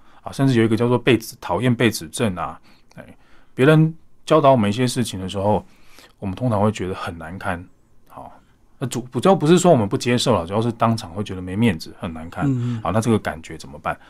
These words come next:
Speaker 1: 所以被指正是不好的吗？哎，我们很容易马上逃避这样的感觉。哎，那这个部分我又会跟大家去做一个重新解释，就是说，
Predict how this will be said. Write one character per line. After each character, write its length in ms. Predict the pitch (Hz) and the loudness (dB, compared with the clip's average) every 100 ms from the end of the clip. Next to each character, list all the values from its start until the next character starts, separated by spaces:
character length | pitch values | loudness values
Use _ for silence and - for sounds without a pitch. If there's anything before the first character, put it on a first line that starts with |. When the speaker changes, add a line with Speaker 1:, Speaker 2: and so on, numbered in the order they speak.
| - | -6
Speaker 1:
所 120 | 135 | 0
以 40 | |
被 100 | 123 | 2
指 160 | 127 92 | 2 2
正 160 | 123 117 | 0 0
是 100 | 113 | 0
不 140 | - | -2
好 180 | - 82 | -2 -4
的 120 | 92 | -4
吗？ 200 | 87 85 - - - _ - | -6 -8 -10 -20 -20 _ -20
哎， 100 | - - | -20 -8
我 60 | |
们 120 | 107 | -6
很 80 | 104 | -4
容 120 | 101 | 2
易 40 | 131 | 2
马 100 | 107 | 2
上 160 | 110 | -2
逃 220 | 104 - 87 | -4 -4 -8
避 120 | 101 | -6
这 80 | 95 | -8
样 80 | 85 | -10
的 120 | 82 - - - - - | -14 -20 -20 -20 -20 -12
感 140 | 76 | -12
觉。 200 | 82 - - - - - - | -12 -20 -20 -20 -20 -20 -20
哎， 80 | - - - - | -20 -20 -20 -2
那 80 | 165 | 2
这 100 | 170 | 4
个 60 | |
部 160 | 131 151 | 6 6
分 100 | 147 | 6
我 140 | 104 101 | 4 4
又 160 | 113 | 4
会 160 | 104 117 | 4 -2
跟 240 | 117 107 | 0 -2
大 140 | 110 101 | 0 0
家 160 | 101 | 0
去 320 | 98 110 98 - - - - - - - _ _ | -2 -2 -4 -6 -20 -20 -20 -20 -20 -20 _ _
做 160 | 107 | -4
一 40 | 104 | -2
个 100 | 92 | -4
重 160 | 98 | -8
新 180 | 87 107 | -6 -6
解 180 | 107 80 | -6 -10
释， 180 | - 92 | -10 -8
就 200 | 95 92 | -8 -8
是 80 | |
说， 240 | - 87 | -8 -10